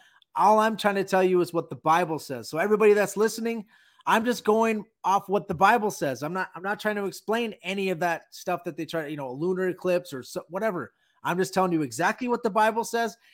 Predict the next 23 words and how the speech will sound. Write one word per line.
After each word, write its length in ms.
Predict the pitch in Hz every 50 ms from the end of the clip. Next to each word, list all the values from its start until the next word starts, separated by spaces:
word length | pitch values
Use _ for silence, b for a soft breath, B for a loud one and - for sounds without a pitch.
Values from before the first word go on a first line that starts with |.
| b b
and 120 | 165 175 185
it's 160 | 185 180 - -
up 180 | - 208 190 -
to 100 | - 196
you 340 | 185 165 180 233 277 277 247 -
to 120 | - 185
dig 240 | 170 135 165 190 180
into 180 | 190 185 - 160
the 60 | 165
Bible. 300 | 160 165 156 139 127 123
There's, 180 | 151 220 240 220
like, 180 | 277 254 -
a 80 | 202 156
hundred 360 | 139 190 220 220 214 202 175
seventy 400 | - - 208 196 185 190 185 185
verses 480 | 160 160 196 208 190 - 180 151 139 -
that, 220 | 156 147 143 - b b b b b -
that, 220 | 151 156 143 -
that 180 | 147 156 151 147
would 180 | 143 143 _
co-, 120 | - 160 147
coincide 580 | - - 185 180 170 151 - 170 160 165 160
with 200 | 151 151 143 135